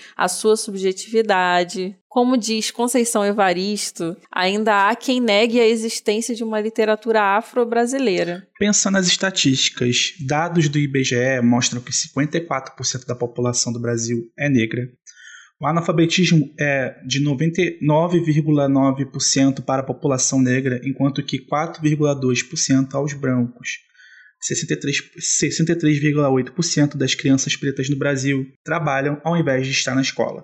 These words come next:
Speaker 2: Treze vírgula seis por cento da população negra e mais quatorze vírgula cinco dos pardos moram em desocupações.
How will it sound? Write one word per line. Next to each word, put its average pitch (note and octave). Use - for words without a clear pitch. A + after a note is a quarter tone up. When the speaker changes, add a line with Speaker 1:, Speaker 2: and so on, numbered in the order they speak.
Speaker 2:
Treze F#3
vírgula E3+
seis C#3
por -
cento C3+
da C3+
população C3+
negra B2+
e D3
mais C#3+
quatorze E3
vírgula D#3+
cinco D3
dos C3+
pardos C3
moram C#3
em D3
desocupações. C#3+